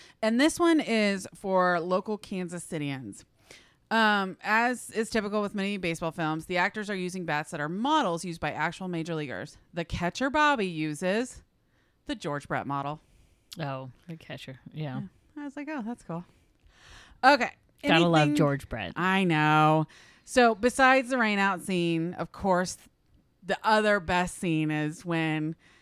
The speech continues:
Speaker 1: she asks, "What do you believe in?" And he
Speaker 2: Mm-hmm.
Speaker 1: gives his speech about what he believes in. And then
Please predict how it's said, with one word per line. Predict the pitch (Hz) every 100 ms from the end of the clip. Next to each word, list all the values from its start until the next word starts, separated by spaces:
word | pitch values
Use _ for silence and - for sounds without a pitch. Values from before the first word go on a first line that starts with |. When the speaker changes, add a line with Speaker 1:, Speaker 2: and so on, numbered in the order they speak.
| _ _
Speaker 1:
she | - 180
asks, | 151 147 151 -
"What | 185 240
do | 185
you | 214 185
believe | 151 151 147
in?" | 139 135 135
And | 156
he | 151
Speaker 2:
Mm-hmm. | 143
Speaker 1:
gives | 160 160
his | 170
speech | - - 151 147
about | 151 143 117
what | 139
he | 143
believes | 156 143 143 139
in. | 147 143 - - _
And | 175 175
then | 175 165 156 151